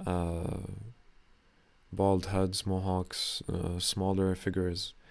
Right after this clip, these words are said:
some beds, some couches, sitting around with each other, playing cards, whatever. It's just like, it's these people that are now socializing with each other in this space, you know?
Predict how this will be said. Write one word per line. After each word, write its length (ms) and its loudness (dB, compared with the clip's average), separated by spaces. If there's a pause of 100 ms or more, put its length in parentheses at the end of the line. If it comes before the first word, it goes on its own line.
(520)
some 260 4
beds, 260 2
some 200 0
couches, 600 0
sitting 360 4
around 220 0
with 100 -2
each 180 -2
other, 400 0
playing 280 0
cards, 340 -2
whatever. 300 -2 (160)
It's 140 -2
just 200 0
like, 240 -2
it's 240 -6
these 160 2
people 340 0
that 140 4
are 80 2
now 160 0
socializing 640 -2
with 100 -4
each 160 -4
other 180 0
in 140 -4
this 140 -4
space, 480 -4
you 80 -6
know? 220 -6